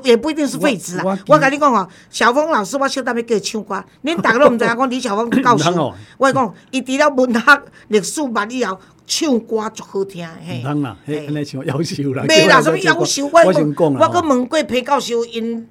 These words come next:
Speaker 1: 特助迄个做，迄个慧兰姐，伊讲，嘿，小峰足好唱歌的，嘿，对，有经过伊证实哦，
Speaker 2: <laughs>
Speaker 1: 所以这会使唱，嘿。
Speaker 2: 我先讲我的回忆录哦，毋是干那写我个人，
Speaker 1: 嗯。
Speaker 2: 我其实咧写我个人，我背后迄个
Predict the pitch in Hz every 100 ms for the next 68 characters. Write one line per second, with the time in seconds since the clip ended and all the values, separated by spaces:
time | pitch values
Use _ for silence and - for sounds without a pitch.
0 | _ - 269 262 277 233 254 220 202 247
1 | 233 - - _ 262 233 196 185 285 220
2 | 208 226 151 135 - _ 240 285 285 214
3 | 202 190 175 202 233 226 196 202 170 160
4 | 156 156 175 220 - - - _ 254 240
5 | 226 254 247 294 226 226 - - 202 -
6 | 156 156 156 - - - 233 226 233 190
7 | 165 190 196 - - 147 143 156 143 135
8 | 147 147 131 117 120 127 127 113 104 82
9 | _ _ _ _ _ - 135 127 143 143
10 | 139 151 147 151 135 104 85 - 175 151
11 | - - 180 175 147 175 131 135 143 143
12 | 156 156 110 101 127 131 _ - 143 131
13 | 127 123 135 151 143 135